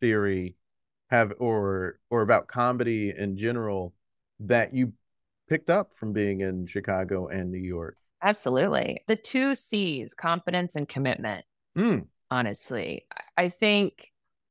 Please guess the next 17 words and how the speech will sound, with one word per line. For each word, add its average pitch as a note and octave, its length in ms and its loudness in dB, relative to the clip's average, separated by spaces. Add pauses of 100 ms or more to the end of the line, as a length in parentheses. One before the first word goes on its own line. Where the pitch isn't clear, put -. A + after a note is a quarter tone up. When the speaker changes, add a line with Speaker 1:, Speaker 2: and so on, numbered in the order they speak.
(280)
Speaker 2:
this B3+ 260 2
is F#4 120 4
something G3 400 2
that D3+ 360 4 (240)
came E3+ 380 -2
to F#3 120 -4
me D#3 720 2 (540)
kind A#3 300 2
of A3 240 2 (340)
right F3+ 360 4
before E3 1120 4
the F3 60 -2
Chicago F3+ 540 0
trip. F#3 280 -2
I E3 140 2
was D#3 220 -2
watching C#3+ 640 -2